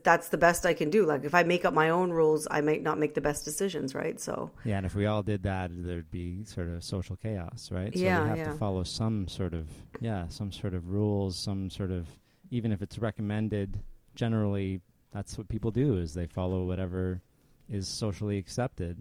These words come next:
Speaker 2: So I'm glad masks are the thing, 'cause now I can go grocery shopping and, and, <laughs> and not be terrified.
Speaker 1: Mm-hmm.
Speaker 2: Um, yeah. And, you know, I also, uh, you know, I took some steps to deal with my anxiety too, right? I talked to the doctor and, and, uh,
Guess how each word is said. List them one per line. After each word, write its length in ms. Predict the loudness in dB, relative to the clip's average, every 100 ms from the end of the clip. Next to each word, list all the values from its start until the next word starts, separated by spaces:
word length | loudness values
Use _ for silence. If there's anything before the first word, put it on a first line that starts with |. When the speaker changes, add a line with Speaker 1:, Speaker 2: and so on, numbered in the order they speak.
| -14 -10
Speaker 2:
So 420 | -4 -2 -2 -4 -12 _ -8
I'm 120 | -4
glad 240 | 0 0
masks 440 | 0 0 -2 -6 -8 -2
are 360 | 0 2 0
the 100 | 0
thing, 260 | 0 0 0
'cause 160 | -2 -2
now 160 | -2
I 60 | -2
can 120 | -2
go 160 | -2 -2
grocery 320 | -2 -2 -4
shopping 600 | -2 -4 -2 -4 -4 -6
and, 320 | -6 -6 -8 -12 -8
and, 200 | -4 -2
<laughs> 280 | -4 -4
and 160 | -4 -4
not 200 | -4 -6
be 120 | -6
terrified. 640 | -4 -2 -2 -2 -4 -4 -8 _ _ _ -4
Speaker 1:
Mm-hmm. 180 | 2 4 4 2
Speaker 2:
Um, 380 | 0 -4 -6 -8
yeah. 400 | -2 0 0 -2 -8 _ _ -8
And, 360 | -4 -2 -2 -6 -18 _ _ _ _ 2
you 40 |
know, 120 | 4
I 180 | 6 6
also, 480 | 6 6 4 4 4
uh, 60 | 2
you 120 | 2
know, 100 | 4
I 60 | 2
took 180 | -2 -4
some 140 | -4
steps 260 | -2 -2 -2
to 80 |
deal 200 | -2 2
with 100 | 2
my 180 | 0 -2
anxiety 540 | -2 -2 -4 -4 -6 -6
too, 380 | -4 0 2 2
right? 220 | 0 -2
I 160 | -4 -6
talked 200 | -8 -8
to 80 | -8
the 80 | -8
doctor 560 | -8 -8 -6 -4 -2
and, 320 | -2 -2 -6 -6
and, 300 | -6 -6 -4
uh, 200 | -6